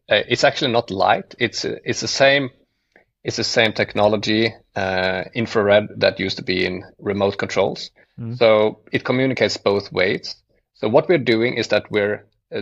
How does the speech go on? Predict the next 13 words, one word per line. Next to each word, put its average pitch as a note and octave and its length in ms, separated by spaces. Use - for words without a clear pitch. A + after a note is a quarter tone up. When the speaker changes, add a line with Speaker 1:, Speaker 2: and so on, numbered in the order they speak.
Speaker 1:
Tibber D3 180
Pulse C3+ 320
is A#2 120
simply D3+ 360
asking B2 440
the G#2 40
meter, G#2+ 440
"What F3+ 160
is C#3+ 140
the A2+ 80
meter A2+ 320
reading F#2+ 340
right G2 240